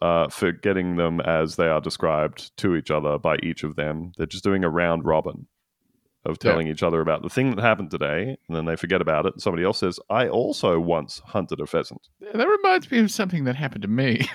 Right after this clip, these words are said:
Speaker 2: <laughs> Actually, you guys were there. <laughs>
Speaker 1: Hmm. The homestead's decision to organise this pheasant hunt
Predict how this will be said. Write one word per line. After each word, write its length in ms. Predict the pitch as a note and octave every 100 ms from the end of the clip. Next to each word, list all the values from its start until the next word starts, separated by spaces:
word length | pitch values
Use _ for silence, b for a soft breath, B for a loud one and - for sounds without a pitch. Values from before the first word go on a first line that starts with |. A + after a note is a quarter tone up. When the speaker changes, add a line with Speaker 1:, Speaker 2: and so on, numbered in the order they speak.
| -
Speaker 2:
<laughs> 240 | E3+ - - - D#4+ - - - E4+ - D4+ - - - - B B B B
Actually, 260 | C#4+ E4+ C#4+
you 200 | E4+ G4+
guys 240 | F3+ A#2+
were 80 | A2
there. 160 | G2+ -
<laughs> 60 | - B B B B _ -
Speaker 1:
Hmm. 180 | F2 D2+ _ _ _ _ - _ B B B B B -
The 100 | F3
homestead's 560 | A3+ A3+ - C3+ C3
decision 580 | G2 - D3 F#2 F#2+ C#3+ -
to 100 | -
organise 460 | F#2 F#2 E2 D2+
this 180 | E2 -
pheasant 280 | E2 E2 D#2
hunt 200 | F#2